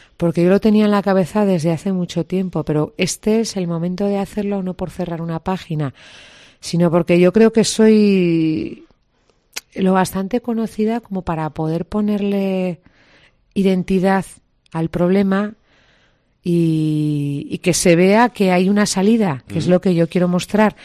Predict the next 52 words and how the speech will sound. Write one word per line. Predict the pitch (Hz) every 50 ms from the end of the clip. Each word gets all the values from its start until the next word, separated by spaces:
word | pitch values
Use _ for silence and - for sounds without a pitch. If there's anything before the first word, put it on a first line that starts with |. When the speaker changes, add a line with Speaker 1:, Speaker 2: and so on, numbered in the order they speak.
| - - - - - -
Speaker 1:
que | - - 180 180
a | 175
lo | 180 175
mejor | 180 180 170 - 208 202 190
si | - 254
esto | 233 - - 240
lo | 233 233
hubiera | 233 233 226 226 220
hecho | 226 220 - 233
hace | 208 - -
diez | 208 214 220 - - 214
años | 214 214 220 233 254 247 - - _ _ _ _ _ _ _ _ -
no | 190
hubiera | 190 196 196 196
tenido | 190 196 185 190 185 190
repercusión | 185 185 185 - 185 175 - - 185 - - - 214 208 202 196
y | 175 170
ahora | 170 175 185
igual | 196 185 185 196 196
sí | - - 196 -
que | - 165
la | 151 147
tiene. | - - 165 165 151 147 143 135 - _ _ _ _ _ _ _
Speaker 2:
Ya | 101 101 101 101 104
por | 101 117 127 127
ir | 123 120 113
finalizando, | - - - 110 113 110 110 101 - 117 117 120 123 131 131 127 123 120 113 110 107 104 101 95
Inma, | 90 104 107 117 139 151 147 151 _ -
eh, | 98 95 95 95 92 90 90 90 90 87 90
hablabas | 90 92 101 113 131 110 127
antes | 123 127 139 135
del | 120 117 110 101
caso | - - 107 - - 123 120
de | 110
que | 101 101 101 95
si | - - -
tú | - - 110 113
veías | 117 117 117 120 117 - -
cómo | - - 117 113 110 110 107 107 101
trataba | - 101 92 101 98
una | 98 95 90 85
madre | 92 98 98 95 95
a | 90
su | - - 98 113
hija | - - - 95 92
o | 92 92 90
el | 90
entorno | 87 85 - 104 104 101 101 98 95 95 92
a, | 92 90 80 71 80 85 80 78 67 71
a, | 80
al | 78 82
enfermo, | 87 - - 110 104 104 110 110 107